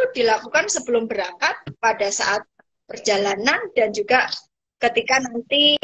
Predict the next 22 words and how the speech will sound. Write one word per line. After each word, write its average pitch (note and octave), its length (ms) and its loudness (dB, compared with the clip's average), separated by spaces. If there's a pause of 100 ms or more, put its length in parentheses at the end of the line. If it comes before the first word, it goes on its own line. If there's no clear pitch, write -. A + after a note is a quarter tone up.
sudah B3+ 320 2
sampai B3+ 400 2
juga A#3+ 180 0
dipijat, A#3 560 2 (500)
kemudian C#4 440 0 (160)
mau E4+ 360 4
balik C4 440 4
dipijat B3 480 -6
lagi. G3 480 -14
Semakin D#4 480 0
sering D#4+ 280 -2
dipijat D4 480 0
itu F4 120 -2
enggak A4 320 4
apa-apa, C4+ 320 2
enggak A3 240 -2
masalah A#3+ 480 2
kok. - 240 -10 (400)
Ya. A3 240 0 (440)
Memang D#4+ 320 2
kalau E4 240 6
misalnya C#4+ 720 2